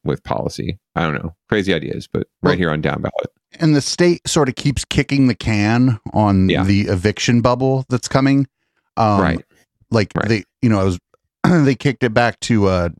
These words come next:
Speaker 2: uh, what is it, uh, July thirty-first.
Speaker 1: Yeah, it's, like, three months at a time, basically. They're pushing it back.
Speaker 2: Right. Uh, but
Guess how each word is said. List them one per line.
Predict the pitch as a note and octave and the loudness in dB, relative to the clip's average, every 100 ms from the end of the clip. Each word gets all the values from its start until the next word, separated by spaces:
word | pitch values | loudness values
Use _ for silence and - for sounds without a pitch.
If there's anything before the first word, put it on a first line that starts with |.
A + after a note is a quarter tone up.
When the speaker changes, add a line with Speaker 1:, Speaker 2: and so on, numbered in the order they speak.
| - | -6
Speaker 2:
uh, | E2+ C#2 - _ | -6 -6 -10 _
what | D#2+ | -14
is | - | -12
it, | - _ C#2+ | -18 _ -14
uh, | G1+ G1+ _ _ _ _ _ _ _ _ _ _ G2+ | -14 -16 _ _ _ _ _ _ _ _ _ _ -2
July | A#2+ G#2 G2+ | 0 2 2
thirty-first. | G#2 B2 A2+ G2+ - F#2 C#3+ - - _ _ - | 2 0 0 -2 -2 -2 -4 -8 -18 _ _ -4
Speaker 1:
Yeah, | A#2 | -2
it's, | F2+ | 0
like, | G#2+ | -2
three | - G#2 | 0 0
months | F#2 E2+ E2+ | 0 0 -2
at | |
a | D#2+ | -2
time, | - C2+ | -2 -2
basically. | - - - D2 E2 F#2+ | -4 -4 -4 -4 -6 -4
They're | - | -4
pushing | - D#2+ - | -2 -4 -4
it | E2+ | -4
back. | - | -2
Speaker 2:
Right. | F#2+ F#2+ F2+ - - | -2 -2 -4 -6 0
Uh, | B2+ G2+ - | 0 0 0
but | C3 | 0